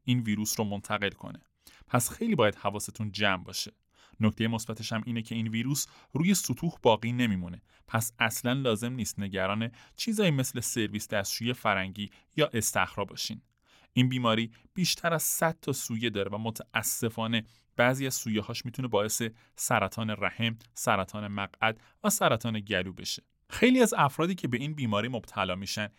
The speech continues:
هیچ علائمی ندارن، خصوصاً همون سویه هایی که باعث سرطان می‌شن. اون افرادی هم که علامت دارن معمولاً زگیله‌های کوچیکی توی ناحیه تناسلی، مقعد و گلوشون به وجود میاد. این زگیلا دردناک نیستن، اما می‌تونن باعث خارش، تغییر رنگ پوست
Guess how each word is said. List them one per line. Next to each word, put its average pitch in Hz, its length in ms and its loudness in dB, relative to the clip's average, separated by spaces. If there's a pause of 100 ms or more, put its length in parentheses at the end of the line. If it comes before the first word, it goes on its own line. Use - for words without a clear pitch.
هیچ - 260 -2 (100)
علائمی 131 460 4
ندارن، 98 440 -2 (280)
خصوصاً 160 480 0
همون 143 340 -4
سویه 117 360 -2
هایی 127 200 0
که 120 120 -10
باعث 107 260 0
سرطان 107 640 2
می‌شن. - 220 -8 (340)
اون 196 140 6
افرادی 190 360 4
هم 196 80 -2
که - 160 -6
علامت 107 420 2
دارن 107 300 0
معمولاً 123 460 -2
زگیله‌های 123 400 -2
کوچیکی 123 420 -8
توی 147 180 -6
ناحیه 127 380 -2
تناسلی، 107 600 -4
مقعد 110 480 -2
و 117 60 0
گلوشون 113 440 -2
به 123 80 -2
وجود 107 360 -6
میاد. 85 280 -12 (280)
این 123 140 4
زگیلا 117 360 2
دردناک 110 600 0
نیستن، 120 380 -4 (120)
اما 104 160 -4
می‌تونن 110 300 -4
باعث 98 340 0
خارش، 101 500 2
تغییر 113 480 -6
رنگ 107 240 -4
پوست - 340 -6